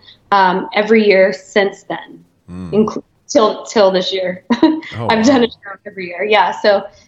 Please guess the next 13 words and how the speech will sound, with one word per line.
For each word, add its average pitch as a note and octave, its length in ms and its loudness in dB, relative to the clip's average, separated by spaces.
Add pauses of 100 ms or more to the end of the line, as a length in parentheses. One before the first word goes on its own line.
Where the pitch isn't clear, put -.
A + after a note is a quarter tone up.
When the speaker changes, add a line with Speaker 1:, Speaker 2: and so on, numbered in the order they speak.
(140)
Speaker 1:
it, - 340 -4
t-, - 260 -2
two - 160 0
thousand C4+ 320 2
twelve G#3+ 220 -2
was G#3+ 140 -6
my G3+ 180 -4
first F3+ 320 -8
year. E3 380 -2
And F#3+ 300 -2
then F#3 440 0
I F3 480 2
turned G#3 340 0